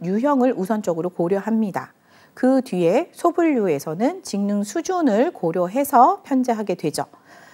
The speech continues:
자, 그럼 직능 유형과 직능 수준 설명드렸는데 다시 정리해서 말씀드릴게요. 직능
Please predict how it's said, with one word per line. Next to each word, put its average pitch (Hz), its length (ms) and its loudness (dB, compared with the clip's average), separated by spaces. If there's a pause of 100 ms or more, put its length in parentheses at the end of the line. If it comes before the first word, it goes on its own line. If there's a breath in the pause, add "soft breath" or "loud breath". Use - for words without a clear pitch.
(160 loud breath)
자, 208 160 2
그럼 226 240 4
직능 262 440 2
유형과 220 440 0 (100)
직능 226 320 2
수준 269 300 -4
설명드렸는데 196 840 -4
다시 185 340 -4
정리해서 185 460 0
말씀드릴게요. 147 880 -6 (640 soft breath)
직능 262 520 2